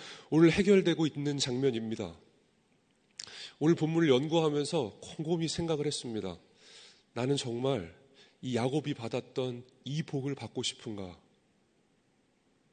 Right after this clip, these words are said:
하나님이 전날 밤에 야곱에게 복 주시겠다고 하셨거든요. "내가 너에게 복을 주겠다"고. 그리고 환도뼈를 치신 거예요. 여러분, 정말 이런 복을 받고 싶으십니까?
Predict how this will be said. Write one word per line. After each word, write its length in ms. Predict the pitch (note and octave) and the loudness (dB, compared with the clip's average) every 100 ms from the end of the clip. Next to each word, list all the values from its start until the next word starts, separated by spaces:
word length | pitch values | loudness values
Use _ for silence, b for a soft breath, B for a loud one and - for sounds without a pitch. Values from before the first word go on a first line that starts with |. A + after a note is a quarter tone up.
| _ b b b | _ b b b
하나님이 400 | E3+ F3+ F3 E3+ | 4 6 6 2
전날 300 | D3 D#3 E3+ | 2 4 4
밤에 300 | D#3 D3+ D3+ | 2 2 2
야곱에게 360 | B2+ C#3+ C#3+ | 2 0 -2
복 240 | C#3+ D#3 - | -2 -2 -2
주시겠다고 520 | E3+ - C#3+ - B2 | -2 0 -2 -2 -4
하셨거든요. 500 | A2+ B2 G#2+ F#2+ - | -4 -4 -8 -10 -8
"내가 200 | B2 D#3 | 0 2
너에게 240 | D#3+ E3 D#3 | 2 2 2
복을 260 | E3 F3 | 2 2
주겠다"고. 560 | C3 C3+ C3 B2+ A2 - B B B | 0 -4 -4 -6 -8 -14 B B B
그리고 200 | D#3+ D#3+ | 4 6
환도뼈를 460 | F#3 F#3+ G3+ D3+ | 6 4 4 2
치신 340 | - C#3 C#3+ A#2+ | 2 0 -2 -6
거예요. 260 | F#2+ F#2+ - _ _ _ _ _ _ _ _ _ _ _ _ _ _ _ _ _ _ _ _ _ _ - B B B B B B B B _ _ _ _ _ _ _ _ _ _ _ _ - | -8 -10 -16 _ _ _ _ _ _ _ _ _ _ _ _ _ _ _ _ _ _ _ _ _ _ -20 B B B B B B B B _ _ _ _ _ _ _ _ _ _ _ _ -10
여러분, 200 | A#2 C3+ | -4 -2
정말 360 | B2+ C3 D#3+ C3+ | -2 0 4 4
이런 240 | C#3 D3+ | 4 2
복을 240 | C3 C3+ C#3 | 0 -2 -2
받고 260 | C3 C#3+ | -4 -2
싶으십니까? 760 | C3 - C3 B2 G#2 - F2+ | -2 -2 -6 -6 -8 -10 -12